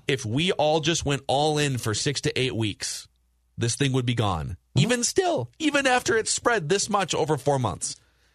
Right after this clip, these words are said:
Speaker 1: Now, imagine if we would have just done that back in June or something.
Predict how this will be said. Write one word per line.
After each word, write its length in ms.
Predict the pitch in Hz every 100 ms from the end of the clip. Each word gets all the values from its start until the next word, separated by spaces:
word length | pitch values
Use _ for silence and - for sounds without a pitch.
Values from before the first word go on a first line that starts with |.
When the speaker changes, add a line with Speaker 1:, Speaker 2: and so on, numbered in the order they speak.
| _ _
Speaker 1:
Now, 260 | 165 185 175
imagine 360 | 170 208 226
if 120 | 214 185
we 80 |
would 120 | 190 175
have 100 | 156
just 180 | 143
done 220 | 123 156 156
that 180 | 151
back 240 | 131 135 135
in 120 | 107
June 280 | 101 139 123
or 80 | 95
something. 480 | 85 80 - -